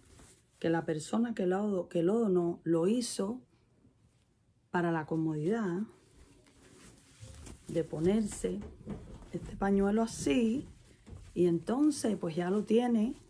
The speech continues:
acomodado, no se le cae porque realmente estas telas resbalan un poquito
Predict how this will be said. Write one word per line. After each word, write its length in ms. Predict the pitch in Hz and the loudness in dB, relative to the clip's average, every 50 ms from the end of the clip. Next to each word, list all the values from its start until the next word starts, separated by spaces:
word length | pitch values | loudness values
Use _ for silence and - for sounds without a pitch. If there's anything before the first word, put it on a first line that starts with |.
| - - - - - | -20 -20 -20 -6 -4
acomodado, 760 | 170 175 - 175 170 175 170 170 180 202 226 240 220 196 180 | -4 -2 0 0 2 4 4 4 6 6 4 4 4 4 2
no 220 | 175 170 170 170 | 2 2 2 0
se 200 | 170 - - 208 | 0 0 2 4
le 140 | 214 208 208 | 4 4 4
cae 240 | 214 226 226 233 226 | 4 2 2 2 2
porque 300 | - 202 170 - - 170 | 0 -2 -4 -4 -6 -8
realmente 720 | - - 165 160 160 170 208 233 240 226 196 - 208 196 185 - - - - - - - _ | -6 -6 -6 -4 -2 0 0 2 2 2 0 0 -4 -6 -6 -8 -16 -20 -20 -20 -20 -8 _
estas 420 | 185 175 - - 220 208 - _ | -6 -6 -2 -4 -4 -4 -4 _
telas 360 | _ 226 226 220 214 202 180 | _ 4 6 6 6 4 2
resbalan 420 | - 175 160 170 175 185 208 214 220 | 0 0 0 0 0 2 4 4 4
un 140 | 220 220 208 | 4 4 2
poquito 560 | 208 214 208 - 254 277 269 233 208 226 | 2 -2 -4 -2 -2 -2 -2 -2 -4 -4